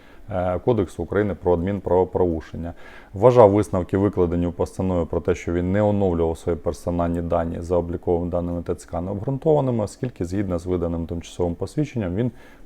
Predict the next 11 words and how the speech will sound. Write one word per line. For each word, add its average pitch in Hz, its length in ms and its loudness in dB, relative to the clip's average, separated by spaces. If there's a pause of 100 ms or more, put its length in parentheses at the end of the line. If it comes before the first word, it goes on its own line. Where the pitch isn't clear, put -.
прийнятий 98 460 2
на 87 140 0
тимчасовий 95 500 0
облік 110 240 -2
запасу 87 500 0
З 80 80 -6
С 87 200 -4
У, 123 140 0
яке 95 300 0
є 104 100 2
безстроковим. 85 920 -4